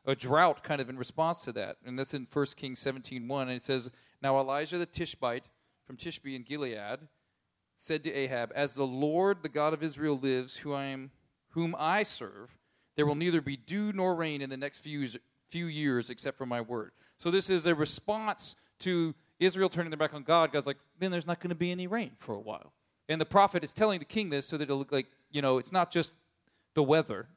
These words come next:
You see, like, God is doing this to, like, to make a point, you know. And so this angers the king, and, um, this whole thing starts. There's no,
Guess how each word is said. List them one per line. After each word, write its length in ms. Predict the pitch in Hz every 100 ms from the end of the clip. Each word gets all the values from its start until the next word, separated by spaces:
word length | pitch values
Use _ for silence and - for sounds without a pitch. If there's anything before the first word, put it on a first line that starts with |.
| _
You 100 | 131
see, 200 | 120 127
like, 200 | 123 123
God 300 | - 147 147
is 120 | 123 -
doing 280 | 107 87 -
this 300 | 90 - - _ _ _ -
to, 180 | 139 - _ _ _ _ _ 151
like, 180 | 135 - _ -
to 60 | 143
make 200 | 143 135
a 60 |
point, 460 | - 170 113 - -
you 120 | 127 120
know. 180 | 123 - _ _ _ _ _
And 160 | 147 147
so 400 | 151 160 147 131 _ _ _ _ _ _ - 175
this 180 | 226 -
angers 420 | 196 226 196 151
the 100 | -
king, 380 | - 143 110 123 _ _ _ _ _ _ 135
and, 420 | 139 139 139 135
um, 520 | 135 131 127 117 113 _ _ _ _ _ _ _ _ _ _ _ _ _ _ _ _
this 160 | - 151
whole 180 | 180 170
thing 200 | 180 170
starts. 380 | - 160 156 -
There's 180 | 139
no, 260 | 147 139